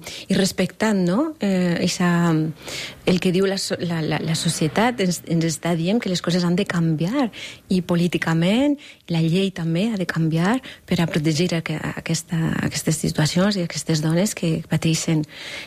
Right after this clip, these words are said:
esta, esta, mm, eh, com dir, eh,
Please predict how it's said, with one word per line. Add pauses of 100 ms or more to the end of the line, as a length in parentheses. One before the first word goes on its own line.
(120)
esta, (640)
esta, (400)
mm, (240)
eh, (840)
com
dir,
eh,